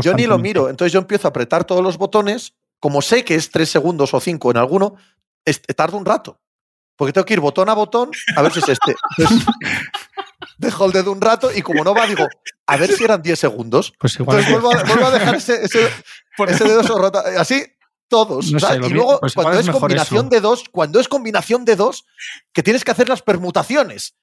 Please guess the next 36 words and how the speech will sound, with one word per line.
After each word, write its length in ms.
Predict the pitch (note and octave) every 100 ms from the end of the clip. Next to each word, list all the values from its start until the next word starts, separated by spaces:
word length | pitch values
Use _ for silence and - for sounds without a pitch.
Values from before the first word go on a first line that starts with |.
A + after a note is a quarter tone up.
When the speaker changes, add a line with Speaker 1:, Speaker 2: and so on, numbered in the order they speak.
| _
Speaker 1:
Entonces 200 | G3+ F#3+
eran 220 | G3+ F#3+ - _ _ _ _
estos 320 | G#3 G#3 G#3+ D#3
dos. 440 | D3 B2+ - - _ _ _ _ -
Speaker 2:
No, 140 | C#3+
bueno. 360 | C3 B2+ B2+ - _ _ -
Speaker 1:
No, 240 | F3+ G#3+
espera 380 | F#3+ - G3 G#3
a 20 |
ver 140 | A3+ A#3
este 260 | A3+ A#3+
con 140 | A#3 G#3
el 60 | G3
Speaker 2:
Yo 80 | G#3
Speaker 1:
otro. 200 | - D3
Speaker 2:
eso 80 |
ya, 220 | C#3+ D3 D3
Speaker 1:
Diez 140 | - -
Speaker 2:
yo, 80 | A3
o 20 |
sea, 100 | C#3
Speaker 1:
segundos 260 | F#3+ F#3 F#3+
otra 200 | F#3 E3+
vez. 200 | D3 C3 - C3+
Speaker 2:
yo 80 | C#3
no 100 | D3
cocino 320 | D3+ D3 C#3
nunca 240 | C3 B2+ B2
más. 200 | C#3 -
Si 200 | B2 B2
hay, 280 | B2 B2+ - -
si 100 | B2+
son 240 | C#3 C#3+
<laughs> 80 | -
permutaciones, 840 | D#3 D#3 D3+ D3 - D#3 D#3 D#3 - - - - C5+
no, 160 | -